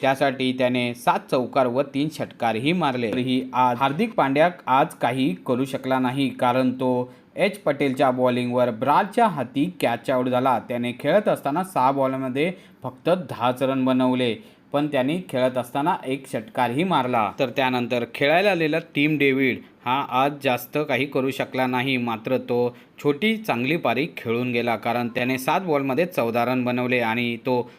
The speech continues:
हर्षद पटेलच्या बॉलिंगवर सॅम करनच्या हाती कॅच आउट झाला. त्याने खेळत असताना दोन चौकार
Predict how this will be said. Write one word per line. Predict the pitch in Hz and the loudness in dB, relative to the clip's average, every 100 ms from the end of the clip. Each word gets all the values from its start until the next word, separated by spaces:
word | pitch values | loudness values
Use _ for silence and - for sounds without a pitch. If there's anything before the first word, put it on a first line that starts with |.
| _ | _
हर्षद | - 127 190 | -8 -2 -2
पटेलच्या | 202 147 135 139 131 | -2 -2 -2 -2 0
बॉलिंगवर | 123 123 120 120 120 | 0 0 0 -2 -4
सॅम | 110 170 214 | -2 -2 -2
करनच्या | 196 139 117 120 | -2 -4 -2 -4
हाती | 110 151 180 | -2 -6 -4
कॅच | 131 107 - | -2 -2 -4
आउट | 120 | -4
झाला. | 120 120 117 | -2 -2 -2
त्याने | 117 117 117 - | -2 -4 -4 -4
खेळत | 139 180 | -2 -2
असताना | 160 - 131 139 | -2 -4 -4 -4
दोन | 123 139 | -2 -4
चौकार | 160 127 113 135 123 | -2 -4 -2 -2 -2